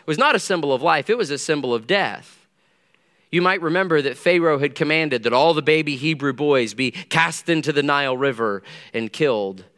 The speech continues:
And so when God tells Moses to go down to the Nile River and they strike the first plague on the Nile, this is God getting divine retribution against these fake Nile gods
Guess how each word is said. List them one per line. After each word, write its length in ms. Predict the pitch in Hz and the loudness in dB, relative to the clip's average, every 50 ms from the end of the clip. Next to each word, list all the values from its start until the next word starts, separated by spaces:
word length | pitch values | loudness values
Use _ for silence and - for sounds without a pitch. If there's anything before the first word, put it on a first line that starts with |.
| _ _ _ _ _ _ _ _ _ _ _ _ _ _ - | _ _ _ _ _ _ _ _ _ _ _ _ _ _ -2
And 120 | 143 151 | -2 0
so 200 | 147 - 180 165 | 0 2 2 2
when 180 | 160 160 160 156 147 | 4 4 2 2 4
God 260 | 160 175 202 202 160 | 4 4 2 2 2
tells 260 | - 185 165 143 139 | 0 0 0 0 0
Moses 380 | 165 175 190 165 143 151 143 - | 0 2 2 2 0 -4 -4 -4
to 80 | 147 | -2
go 160 | 127 151 147 | 0 0 2
down 260 | 143 156 165 170 170 156 | 2 2 2 0 0 -2
to 60 | 151 | -2
the 100 | 139 143 | -2 0
Nile 320 | 143 151 156 160 156 147 | 0 0 2 2 2 0
River 320 | 135 143 156 151 135 135 127 | 2 2 0 2 2 0 0
and 100 | 123 131 | 2 0
they 60 | 131 | -2
strike 360 | 127 - - 160 160 156 - | -2 0 0 0 0 0 -2
the 60 | 147 | -8
first 300 | - - 170 165 - - | -2 0 -2 -2 -2 -4
plague 260 | - 170 165 160 156 | -2 0 0 2 2
on 140 | 160 156 147 | 2 0 0
the 80 | 139 135 | 0 0
Nile, 320 | 143 143 147 139 123 123 | 0 0 0 0 0 0
this 220 | 113 160 175 - 165 | 0 0 -2 -2 -6
is 100 | 131 127 | -6 -2
God 480 | 123 151 156 156 147 139 131 120 - - 190 170 | 2 4 4 4 4 2 0 -2 -6 -14 -14 -12
getting 320 | - 123 151 160 165 156 143 | -4 0 2 2 2 2 0
divine 540 | 131 139 120 151 156 170 170 165 156 143 127 | 0 0 2 4 2 4 2 2 0 -2 0
retribution 920 | 143 165 160 - - 151 131 123 143 160 156 - - 135 120 113 113 - - - - | 0 0 0 0 -4 -4 -4 -2 -2 -2 -2 -2 -2 -2 -2 -2 -4 -8 -10 -6 -4
against 360 | 120 123 143 147 139 - - | -2 0 0 -2 -2 -4 -4
these 220 | 151 151 143 - | -4 -4 -4 -4
fake 300 | - - 156 156 151 - | -2 0 0 0 0 -2
Nile 360 | - 147 156 151 147 139 131 120 | -2 0 0 0 0 0 -2 -2
gods 520 | 131 117 107 110 113 117 113 110 - - | -2 -2 -2 -2 -4 -4 -6 -8 -14 -14